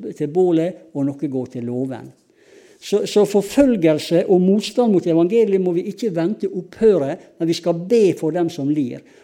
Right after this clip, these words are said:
Og jeg, jeg vet ikke om dere la merke til det, når Olaug, eh, var her på søndag, så, så hadde hun, enten det var en film, eller hun leste noe, eh, ifra Egypt. Så var det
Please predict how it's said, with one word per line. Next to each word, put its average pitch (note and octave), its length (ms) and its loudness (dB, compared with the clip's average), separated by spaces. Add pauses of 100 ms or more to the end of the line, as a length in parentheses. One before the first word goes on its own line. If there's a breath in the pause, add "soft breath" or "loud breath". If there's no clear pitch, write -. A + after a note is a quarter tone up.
(120 soft breath)
Og E3+ 80 2
jeg, F#3 140 2
jeg G3+ 100 -2
vet C4 100 0
ikke A3+ 100 -4
om G#3 80 0
dere G3 180 -2
la F3+ 60 2
merke F#3+ 360 -4
til G3 200 -2
det, F3 80 0
når E3+ 160 2
Olaug, F3 560 0
eh, D#3 560 -2
var F#3+ 220 -4
her D#3 140 -6
på D3 160 -4
søndag, C#3+ 640 -4 (220 loud breath)
så, F3 220 -2 (180)
så F#3 180 -4 (180)
hadde G3 240 -2
hun, G#3+ 80 0
enten G3+ 280 0
det G#3 60 -2
var A3 100 0
en - 80 -6
film, D3 560 -4
eller D#3+ 200 -4
hun E3 160 2
leste F#3 440 -4
noe, C3+ 360 -4 (560 soft breath)
eh, D3 220 -2 (300)
ifra F3 300 0 (100)
Egypt. F#3 680 0 (760)
Så D#3+ 160 0
var G3+ 160 4
det A#3 60 0